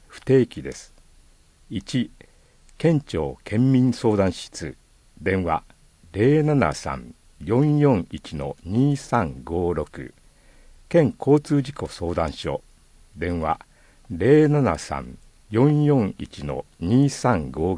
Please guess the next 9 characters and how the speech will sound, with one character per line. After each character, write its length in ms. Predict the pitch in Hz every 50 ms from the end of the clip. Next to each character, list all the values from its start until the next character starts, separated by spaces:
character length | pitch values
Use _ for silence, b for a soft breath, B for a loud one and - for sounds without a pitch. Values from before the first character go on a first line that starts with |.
| - _
九。 360 | - - 90 76 64 60 - - - - - b b b b b b b - _ -
二、 260 | - 87 92 90 90 - - _ b b b b b b b -
西 200 | 104 92 - 156
室 220 | 156 156 151 151
振 220 | 143 - 139 131 123
興 220 | - 123 110 101
局。 420 | - - 78 - - 73 69 - - - - _ _ _ _ _ _
電 240 | 80 82 85 85 82
話、 160 | 80 80 -